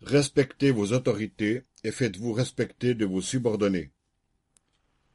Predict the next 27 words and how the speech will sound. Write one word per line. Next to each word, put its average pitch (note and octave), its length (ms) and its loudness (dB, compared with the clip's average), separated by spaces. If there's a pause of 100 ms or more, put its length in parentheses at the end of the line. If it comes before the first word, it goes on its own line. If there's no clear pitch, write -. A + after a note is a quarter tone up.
(500)
Mettez C3+ 340 6
aussi C3+ 260 4
en A2+ 120 6
valeur A2 380 6
les G2+ 100 0
petites F#2+ 320 -4
choses G2+ 500 -4
telles G2 180 -4
que - 120 -4
l'accueil, F#2 580 0 (160)
la G2 120 2
gentillesse, F#2+ 760 -2 (160)
la F#2+ 160 -2
propreté. F#2 640 -4 (640)
Soyez A2+ 440 4
prêts C3 420 0
à F#2+ 120 0
assumer B2+ 460 2
la G#2+ 140 2
tâche A2+ 340 0
la G#2 80 -2
plus F2+ 280 -4
humble G2 420 0 (140)
comme G#2+ 180 2
la G#2+ 100 2
plus G2 240 -6
importante. F#2+ 720 -8